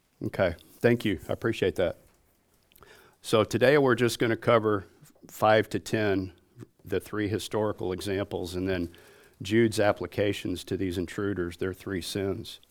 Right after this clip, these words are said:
So Jude begins verses five to seven. I'm gonna read those again for us real quick. So Jude,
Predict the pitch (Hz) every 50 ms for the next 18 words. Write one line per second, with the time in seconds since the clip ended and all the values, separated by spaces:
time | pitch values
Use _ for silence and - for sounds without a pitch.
0 | _ _ _ _ _ _ _ _ _ _ _ _ _ _ _ _ _ _ _ _
1 | _ _ - - _ _ _ _ _ - - 110 104 95 131 143 147 147 135 120
2 | 120 131 131 131 127 123 117 110 - - - 113 110 - - 104 - - - 110
3 | 107 110 107 - - - - - - 113 104 104 95 90 92 101 95 - _ _
4 | _ _ - - _ _ _ - 101 113 110 101 98 95 101 104 107 110 107 110
5 | 104 101 92 90 95 - 101 98 98 95 - - 101 98 90 92 90 - - 95
6 | 98 95 - - - 101 92 90 - - - - 98 92 90 85 82 - 98 104
7 | 107 110 110 107 101